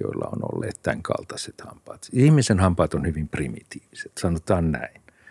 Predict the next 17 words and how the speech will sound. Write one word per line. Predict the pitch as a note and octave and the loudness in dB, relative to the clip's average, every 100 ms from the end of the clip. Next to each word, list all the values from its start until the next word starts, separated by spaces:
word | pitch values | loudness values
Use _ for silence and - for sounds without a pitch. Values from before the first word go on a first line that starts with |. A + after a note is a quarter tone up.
| _ _ _ _ _ _ _ _ | _ _ _ _ _ _ _ _
Ja | A#2 F#2+ | 2 4
vähän, | G2+ G#2+ G#2+ | 4 4 4
niin | G2 | 4
kuin, | F#2+ F2+ | 2 2
tämmönen | F#2 F#2 F2+ | 2 4 2
fiksumpi | F2+ A2 - F2+ D#2 D2 | 4 0 4 2 2 -2
vastaus | C#2 - - - - | -2 -4 -6 -4 -2
on | D#2+ | -2
ehkä | - - | -4 -6
se, | F2+ - | -4 0
että | D#2 - - | -2 -2 -4
ihmisen | F2+ E2 D#2+ - - | -4 -4 -4 -6 -8
hampaat, | D2+ D2 - - - - - - - _ _ | -6 -8 -6 -8 -8 -20 -20 -20 -20 _ _
niiden | F#2+ E2 D#2+ | 0 0 -4
primitiivisyys | - G2+ G#2+ F2+ - D#2+ D#2 - - - - A#2 G2+ - - | 2 6 6 6 2 -6 -6 -6 -6 -4 -6 -4 -6 -6 -2
jo | E2+ | -2
sinänsä | - - - A2 G2 - - - - - | -2 -2 6 6 6 2 -4 -8 -8 -10